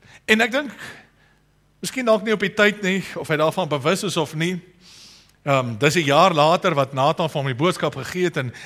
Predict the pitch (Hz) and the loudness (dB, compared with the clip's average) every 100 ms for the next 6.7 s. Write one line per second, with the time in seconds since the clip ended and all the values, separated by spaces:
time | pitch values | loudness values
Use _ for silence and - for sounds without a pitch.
0 | - 135 131 - 208 202 156 175 156 165 | -8 -4 -2 2 2 4 2 2 -2 -2
1 | 165 143 135 - 185 180 165 - - 135 | 0 -2 -2 -2 0 0 -2 -6 -10 0
2 | 175 175 160 214 190 180 170 151 180 190 | 2 2 2 0 0 -2 0 2 2 0
3 | 165 160 - - - 165 285 302 - 190 | 0 0 -2 -12 -6 -4 -2 -4 -2 0
4 | 170 165 175 165 - - 165 190 160 185 | 0 -2 -2 -6 -8 -6 -2 2 4 4
5 | 254 226 202 180 208 202 202 202 202 170 | 2 0 0 0 -2 -2 2 2 2 2
6 | 165 156 240 214 - - - | 2 2 0 -2 -8 -10 -14